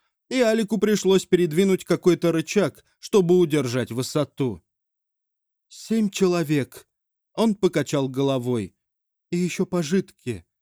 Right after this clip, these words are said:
Это больше того, на что рассчитан Вильк. Но он справится.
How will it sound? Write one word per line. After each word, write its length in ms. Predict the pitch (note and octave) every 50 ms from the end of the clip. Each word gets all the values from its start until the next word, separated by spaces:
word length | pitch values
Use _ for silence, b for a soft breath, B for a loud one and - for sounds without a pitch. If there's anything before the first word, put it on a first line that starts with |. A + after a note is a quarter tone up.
| _ _ _ _ _ _ _ -
Это 240 | A3 A3+ - A3
больше 340 | F#3 E3+ G3+ G3 - - F#3+
того, 320 | - - F3+ F3+ G#3 G#3+ F#3
на 140 | D3 B2+
что 200 | - - - D3+
рассчитан 580 | C#3 C#3 C#3 - - - D#3 - D#3 D#3 D#3 D#3
Вильк. 520 | C#3+ F3+ F#3+ D#3+ A#2+ G#2+ - _ - _ _ _ _ _ _ _ _ _
Но 160 | - A#3+ A#3+ G#3+
он 80 | G3+
справится. 840 | - - - G#3+ A3 A3 E3 A#2 G#2+ - - - - B2 A2 F#2